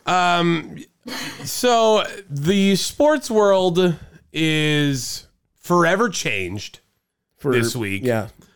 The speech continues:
Speaker 1: Uh, and will be in the next coming weeks.
Speaker 2: Sure.
Speaker 1: Um, as we will get to today, right?
Speaker 2: Yeah.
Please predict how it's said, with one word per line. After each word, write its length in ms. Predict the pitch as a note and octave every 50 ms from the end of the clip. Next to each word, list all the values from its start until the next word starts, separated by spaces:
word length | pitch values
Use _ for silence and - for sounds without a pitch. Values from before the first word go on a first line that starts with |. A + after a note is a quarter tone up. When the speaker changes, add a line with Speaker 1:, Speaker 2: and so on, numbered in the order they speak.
| _ _ _ _ _ -
Speaker 1:
Uh, 260 | C3+ A2+ A2 G#2+ A2
and 300 | A#2 B2 B2+ B2+ C3 C3+
will 160 | D#3+ F3+ F#3
be 240 | D#3+ E3 D3+ C#3 C3+
in 80 | B2+
the 80 | B2 B2+
next 400 | B2 B2 B2 A#2+ - - - - _ _ _ _
coming 380 | - G3 G3 F3+ C#3 G#2+ G2
weeks. 480 | F#2 F2 D#2+ E2 F#2 - - - - D3
Speaker 2:
Sure. 340 | - - B2 C3 C#3 - - _ _ _ _ _ -
Speaker 1:
Um, 640 | G2+ G2+ G2+ F#2+ F#2 F#2 F2+ F#2 F2+ F#2 F2+ F#2 - -
as 240 | C3 C3 C3 B2+
we 80 | C3+ C#3+
will 460 | C#3 C#3 C#3 C3+ A#2+ A#2 A2+ A2+ A2+
get 340 | G#2+ G2+ G#2 A#2 A#2 A2+ - -
to 520 | - C3 A2 G2+ G2 F#2+ G2 F#2+ G2 F#2 - _ _ _ _ _ _ _ _ _ _ _ _ _ _ -
today, 640 | - A2+ G#2+ A#2+ D#3 F#3+ F#3+ A2 D#2 - - _ _ _ _ _ _ _
right? 380 | G2+ G2+ G#2+ A#2+ C#3+ C#3+ - _ _
Speaker 2:
Yeah. 280 | - A#2 C3 C#3+ B2+